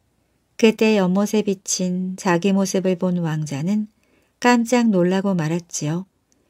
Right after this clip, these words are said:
길쭉한 얼굴에 우뚝 솟은 귀, 두껍고 큰 이빨과 뻥 뚫린 콧구멍, 왕자의 얼굴이 말의 머리로 변해버린 겁니다.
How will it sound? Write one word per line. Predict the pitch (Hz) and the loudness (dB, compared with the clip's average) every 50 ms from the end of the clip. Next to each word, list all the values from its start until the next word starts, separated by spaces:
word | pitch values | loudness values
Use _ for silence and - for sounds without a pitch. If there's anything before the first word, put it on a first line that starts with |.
| _ _ _ _ | _ _ _ _
길쭉한 | - 226 208 208 208 - 220 214 - 220 208 190 190 | 2 4 4 4 2 0 -2 -2 -2 -2 -2 0 0
얼굴에 | 180 175 170 185 185 180 180 175 175 170 175 180 180 185 - | 0 0 0 0 -2 0 0 0 0 -2 -4 -6 -8 -10 -6
우뚝 | - 180 175 175 - 190 185 185 - | -4 -4 -4 -2 0 -2 -2 -2 -2
솟은 | - 208 196 - 202 190 180 | -4 -4 -4 -2 -2 -2 -2
귀, | - 165 151 170 196 - _ _ _ _ - - _ - - _ - | -2 -2 -4 -4 -6 -8 _ _ _ _ -20 -20 _ -20 -20 _ 0
두껍고 | - 208 214 - 220 220 220 - - - 220 208 | 0 0 2 2 2 0 0 0 0 0 0 0
큰 | - - 240 226 196 | 2 2 2 2 2
이빨과 | 170 170 - 180 180 180 180 180 170 160 160 170 170 175 - _ _ _ _ _ _ _ | 0 0 -2 -2 -2 0 -2 -2 -2 -4 -2 -4 -6 -8 -12 _ _ _ _ _ _ _
뻥 | - 240 240 240 233 233 | 2 2 4 4 4 4
뚫린 | 247 240 226 226 226 220 | 4 4 4 4 2 2
콧구멍, | 226 - 240 233 - 233 214 180 151 147 160 165 - _ - - _ _ _ _ _ _ _ _ - | 2 0 -2 -2 -2 -2 -2 -2 -2 -4 -6 -10 -12 _ -20 -20 _ _ _ _ _ _ _ _ 2
왕자의 | 202 202 202 208 202 220 214 208 208 208 | 4 4 4 4 4 4 2 2 2 2
얼굴이 | 196 180 175 175 175 190 185 170 180 175 175 175 180 180 190 - _ _ _ - | 2 2 0 0 0 -2 -2 0 0 -2 -2 -2 -6 -8 -12 -18 _ _ _ -2
말의 | 190 190 190 190 208 214 208 | 0 2 2 4 4 2 2
머리로 | 208 208 202 208 196 - 185 185 185 185 190 190 - | 2 2 2 0 0 0 0 0 0 -2 -4 -6 -8
변해버린 | - - 170 170 175 190 185 202 196 196 202 196 | -6 -2 -2 0 0 0 0 0 0 -2 -2 -2
겁니다. | 190 196 185 185 190 170 147 147 147 156 170 170 | -2 -2 -2 -2 -2 -2 -2 -4 -4 -4 -6 -10